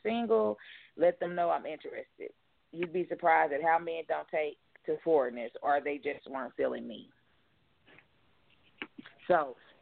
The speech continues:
uh, those are two comments on the post,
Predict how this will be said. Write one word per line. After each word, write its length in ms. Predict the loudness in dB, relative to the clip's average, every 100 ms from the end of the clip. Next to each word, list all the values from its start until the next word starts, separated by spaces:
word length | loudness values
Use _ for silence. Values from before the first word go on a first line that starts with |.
| _ _ -8
uh, 260 | -6 -6 -6
those 260 | -2 -2 -2
are 160 | -8 -10 -12
two 540 | -10 -10 -12 -14 -18 _ -20 _ _ -12
comments 440 | -4 -4 -4 -10 -8
on 160 | -8
the 60 | -8
post, 420 | -4 -4 -4 -10